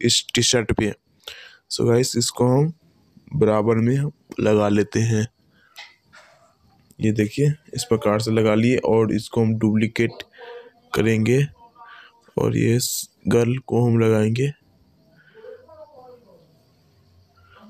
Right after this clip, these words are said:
और ये देखिए, तो अच्छा नहीं लग रहा है, इसलिए हम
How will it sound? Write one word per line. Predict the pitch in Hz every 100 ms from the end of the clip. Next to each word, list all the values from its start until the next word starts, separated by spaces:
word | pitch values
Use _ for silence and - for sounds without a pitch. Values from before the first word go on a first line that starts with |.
| 240
और | - 113 113 117 - - -
ये | 117
देखिए, | 120 120 - 139 143
तो | 143 127
अच्छा | 117 117 131
नहीं | 123 123
लग | 120 117
रहा | 120
है, | -
इसलिए | 120 - 120 123
हम | 127